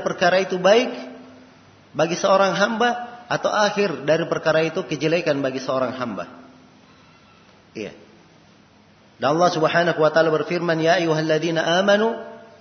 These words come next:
in tansurullaha yansurkum wa yutsabbit aqdamakum." Wahai orang-orang yang beriman, apabila kalian menolong Allah,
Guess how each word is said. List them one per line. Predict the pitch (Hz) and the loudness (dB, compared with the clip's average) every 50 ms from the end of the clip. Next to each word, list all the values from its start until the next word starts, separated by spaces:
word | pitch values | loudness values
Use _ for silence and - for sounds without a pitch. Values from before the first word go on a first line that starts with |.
| - _ _ _ _ _ _ _ _ - | -20 _ _ _ _ _ _ _ _ -4
in | 143 143 147 | -4 -4 -2
tansurullaha | 143 165 165 165 160 165 - 151 143 147 143 139 147 143 147 147 139 151 139 | -2 -2 -2 -2 -2 -2 -2 -2 -2 -2 -2 -2 0 0 0 0 0 -2 0
yansurkum | 143 139 135 139 131 - - - 202 214 208 202 - 165 139 113 104 - - - - - - - - _ _ _ | 0 -2 -2 -4 -6 -8 -2 0 2 2 2 0 -2 -4 -4 -4 -6 -14 -16 -20 -20 -20 -20 -20 -20 _ _ _
wa | _ 117 | _ -4
yutsabbit | 131 139 139 131 156 151 139 135 139 135 - - | -4 -4 -2 -4 -4 -6 -4 -6 -8 -8 -6 -10
aqdamakum." | 123 123 - 127 123 131 135 131 131 127 123 127 123 101 95 - - - - - - - _ _ _ _ _ _ _ _ _ _ _ _ _ _ | -10 -6 -6 -6 -2 -2 -2 -2 -2 -6 -6 -8 -10 -12 -12 -16 -20 -20 -20 -20 -20 -20 _ _ _ _ _ _ _ _ _ _ _ _ _ _
Wahai | - 113 139 143 | -8 -4 -2 0
orang-orang | 143 151 156 156 156 156 156 151 143 | 2 2 4 4 2 2 2 2 0
yang | 139 139 | 0 -2
beriman, | 135 135 151 165 165 165 185 208 247 - - - - - - - - - - - - _ _ _ _ _ _ _ _ _ - _ | -2 -4 -2 -2 0 2 2 2 2 0 -10 -12 -16 -18 -20 -20 -20 -20 -20 -20 -20 _ _ _ _ _ _ _ _ _ -12 _
apabila | 117 117 135 135 139 165 165 156 147 | -6 -6 -4 -4 -2 2 0 0 2
kalian | 151 156 156 175 202 196 175 156 131 110 - - - - - - - - | 2 0 0 2 2 2 2 2 0 -4 -10 -14 -18 -20 -20 -20 -20 -14
menolong | - 123 143 165 196 233 240 226 214 - | -6 -4 2 4 4 6 6 4 2 2
Allah, | 185 165 160 160 156 175 196 175 139 - - - | -2 0 2 2 2 0 0 -4 -10 -16 -18 -20